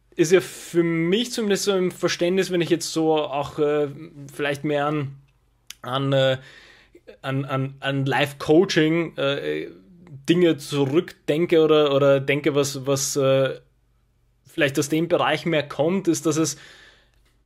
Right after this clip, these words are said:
eher so als Vorbildfunktion irgendwann mal begonnen hat, also dass man sich einfach einen, einen Mentor sucht,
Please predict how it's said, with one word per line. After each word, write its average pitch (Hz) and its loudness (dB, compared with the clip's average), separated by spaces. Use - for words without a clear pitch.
eher 160 6
so 170 4
als 156 4
Vorbildfunktion 208 -2
irgendwann 196 0
mal 202 0
begonnen 202 -2
hat, 208 0
also 160 0
dass 160 0
man 175 0
sich - -4
einfach 151 -2
einen, 165 -2
einen 156 0
Mentor 156 0
sucht, 202 -4